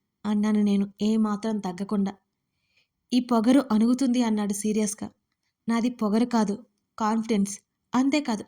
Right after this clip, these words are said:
నాది నిజమైన ప్రేమే, ఇక వెళ్ళండి" అంటూ అక్కడే మెట్ల మీద కూర్చున్నాను. "పంతానికి పోతే నష్టపోయేది నువ్వే" అన్నాడు మరోసారి హెచ్చరికగా.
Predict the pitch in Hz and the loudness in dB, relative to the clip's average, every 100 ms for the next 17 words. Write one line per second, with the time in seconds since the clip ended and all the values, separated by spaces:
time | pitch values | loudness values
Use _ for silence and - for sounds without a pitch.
0 | 214 220 202 196 220 233 233 208 196 202 | -2 0 0 0 2 2 2 0 0 0
1 | - - _ _ 214 214 226 196 196 220 | -4 -20 _ _ -8 -2 -2 0 2 4
2 | 214 196 202 _ _ _ 240 226 233 233 | 2 0 -6 _ _ _ -2 -2 -2 -6
3 | 208 202 226 226 208 196 226 220 208 208 | -4 -2 0 2 2 0 0 0 0 -4
4 | 202 196 208 202 196 - _ _ _ _ | -8 -6 -4 -4 -6 -8 _ _ _ _
5 | _ _ _ _ _ _ _ _ _ - | _ _ _ _ _ _ _ _ _ -2
6 | 294 294 339 330 330 247 247 196 - 247 | 0 4 4 2 0 -2 -2 -4 -4 -4
7 | 240 214 214 196 196 214 - 208 196 196 | -2 0 0 0 -2 -4 -2 -2 0 -2
8 | 202 185 196 196 202 190 185 - 202 202 | -4 -4 -6 -6 -4 -4 -4 -2 -2 -2
9 | 190 | -6